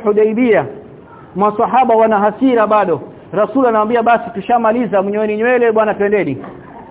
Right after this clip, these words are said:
Mkachinje basi tuondoke." Watu hawataki, wanasita sita bado. Bado wao wanataka ile Maka kuingia bado wao. Akamfuata Umm Salama,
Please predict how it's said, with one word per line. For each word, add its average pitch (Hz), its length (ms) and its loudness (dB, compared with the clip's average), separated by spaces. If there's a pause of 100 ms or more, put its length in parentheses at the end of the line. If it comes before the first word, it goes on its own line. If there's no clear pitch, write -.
(100)
Mkachinje 196 640 0
basi 214 200 2
tuondoke." 214 460 2
Watu 214 220 0
hawataki, 190 480 0
wanasita 170 380 0
sita 185 300 0
bado. 151 300 2 (260)
Bado 202 280 2
wao 220 100 4
wanataka 202 360 2
ile 202 120 2
Maka 202 300 0
kuingia 185 480 0
bado 127 260 -2
wao. 107 200 -4 (1900)
Akamfuata 202 580 2
Umm 196 240 0
Salama, 202 380 2